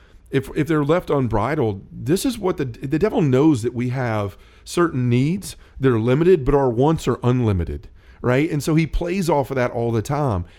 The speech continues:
and he gets you to say, "Hey, you know, that, that drink or that being mad at that person, you're, you're justified in that. And that's, this is, this is a good thing for you, right? Or you need this." And, and we listen to that voice.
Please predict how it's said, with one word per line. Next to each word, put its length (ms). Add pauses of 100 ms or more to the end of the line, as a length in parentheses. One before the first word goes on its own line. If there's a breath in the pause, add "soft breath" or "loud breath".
(140 loud breath)
and 140
he 60
gets 320
you 80
to 20
say, 200
"Hey, 200
you 140
know, 140
that, 260
that 180
drink 420
or 160
that 300 (240 loud breath)
being 260
mad 260
at 80
that 200
person, 380
you're, 200
you're 200
justified 720
in 140
that. 260
And 100
that's, 240 (360 loud breath)
this 180
is, 200
this 200
is 100
a 60
good 320
thing 300
for 180
you, 320 (300 loud breath)
right? 260
Or 20
you 220
need 460
this." 420
And, 220
and 160
we 100
listen 460
to 60
that 260
voice. 580